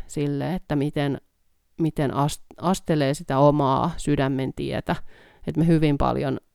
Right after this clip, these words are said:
jotenkin ajatellaan sitä, mitä muut meistä ajattelee. Ja tässä ajassa meitä kyllä varmastikin opetetaan eri tavoin siihen, että se ei enää toimi.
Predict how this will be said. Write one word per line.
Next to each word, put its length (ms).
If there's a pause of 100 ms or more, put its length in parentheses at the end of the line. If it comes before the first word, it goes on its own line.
(240)
jotenkin 520 (880)
ajatellaan 540
sitä, 240
mitä 220
muut 280
meistä 340
ajattelee. 640 (1300)
Ja 240 (1600)
tässä 320
ajassa 400
meitä 360
kyllä 320
varmastikin 680
opetetaan 540
eri 160
tavoin 380
siihen, 340
että 200
se 100
ei 120
enää 220
toimi. 680